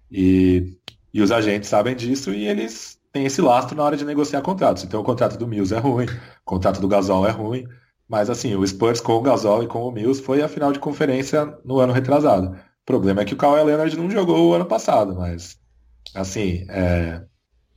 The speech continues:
eu fico triste pela saída do Danny Green, porque, como eu falei, o... o Toronto precisava de contratos expirantes nessa troca. E, assim, pegaram um contrato expirante de um cara útil. O Danny Green vai jogar, não? Ele,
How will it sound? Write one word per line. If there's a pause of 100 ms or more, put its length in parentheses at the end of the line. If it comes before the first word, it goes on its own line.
(140)
eu
fico
triste
pela
saída
do
Danny
Green,
porque, (280)
como
eu
falei,
o... (100)
o
Toronto
precisava
de
contratos
expirantes
nessa
troca. (460)
E,
assim,
pegaram
um
contrato
expirante
de
um
cara
útil.
O
Danny
Green
vai
jogar,
não? (100)
Ele,